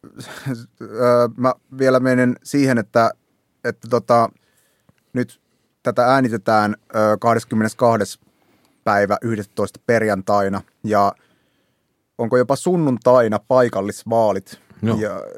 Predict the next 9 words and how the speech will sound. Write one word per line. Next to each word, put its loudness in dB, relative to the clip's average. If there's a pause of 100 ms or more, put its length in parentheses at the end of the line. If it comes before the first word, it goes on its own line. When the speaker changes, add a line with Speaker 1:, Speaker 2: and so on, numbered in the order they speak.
(120)
Speaker 1:
ja -2
tuota, 0 (1500)
emme -6
to-, -4 (140)
toki -4
osaa -2
nyt -4
sitten -6
kertoa 0